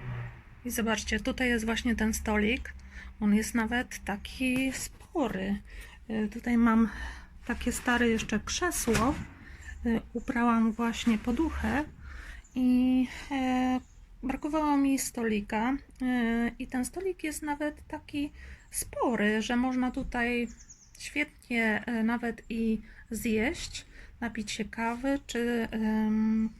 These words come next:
delektować się ciastkiem. I on jest fajny, ponieważ on jest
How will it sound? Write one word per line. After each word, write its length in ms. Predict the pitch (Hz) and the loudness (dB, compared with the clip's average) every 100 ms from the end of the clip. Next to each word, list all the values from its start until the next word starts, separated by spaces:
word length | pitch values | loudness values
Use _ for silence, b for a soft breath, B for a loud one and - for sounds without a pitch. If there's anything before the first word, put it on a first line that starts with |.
| - | -4
delektować 580 | 214 220 214 226 214 214 | -2 -2 -2 -2 -2 -2
się 160 | 233 | -4
ciastkiem. 600 | 208 202 190 - 240 330 - B B B B - | -2 -2 -2 -6 -4 -4 -4 B B B B -6
I 140 | 240 | -4
on 160 | 262 370 | -2 -2
jest 280 | 339 302 - | -2 -4 -2
fajny, 540 | 285 302 302 311 320 311 | 0 0 -2 0 -2 -4
ponieważ 480 | 294 285 285 294 285 | -2 0 0 -2 -2
on 220 | 254 254 262 | -2 0 2
jest 320 | 240 233 | 2 0